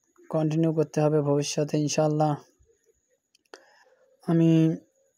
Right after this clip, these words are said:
কিছু YouTube থেকে পার্টনার প্রোগ্রামে জয়েন হব। সুন্দর, দেখুন কলা খেলাম আবার,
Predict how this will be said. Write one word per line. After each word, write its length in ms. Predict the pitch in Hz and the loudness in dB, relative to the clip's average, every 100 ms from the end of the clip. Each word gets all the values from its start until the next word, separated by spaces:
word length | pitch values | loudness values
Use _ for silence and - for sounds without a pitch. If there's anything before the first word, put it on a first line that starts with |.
| _ _ _ - - | _ _ _ -18 -8
কিছু 360 | 165 - 165 | -6 -2 0
YouTube 220 | 160 156 160 | 0 0 0
থেকে 300 | 165 165 156 | 4 6 4
পার্টনার 440 | - 156 160 156 | 4 2 4 2
প্রোগ্রামে 760 | 160 156 156 156 151 151 147 143 - - | 2 2 4 6 6 4 0 -2 -6 -6
জয়েন 340 | 151 151 147 147 | 0 4 4 4
হব। 360 | 151 160 208 - _ _ _ - - - - - - - - _ _ _ _ _ _ _ _ _ _ _ - - - - - _ _ _ _ _ - - - | 2 2 2 -2 _ _ _ -20 -16 -14 -12 -14 -14 -18 -20 _ _ _ _ _ _ _ _ _ _ _ -20 -20 -20 -20 -20 _ _ _ _ _ -18 -16 -14
সুন্দর, 600 | - 156 156 151 160 185 190 - - - 156 | -6 -2 -2 4 6 6 2 -8 -20 -12 -6
দেখুন 400 | 151 160 175 196 - _ _ _ _ - | -4 -2 -2 -4 -12 _ _ _ _ -6
কলা 280 | 165 160 160 | -2 0 0
খেলাম 340 | 156 160 160 | 2 2 2
আবার, 300 | 147 156 | 0 2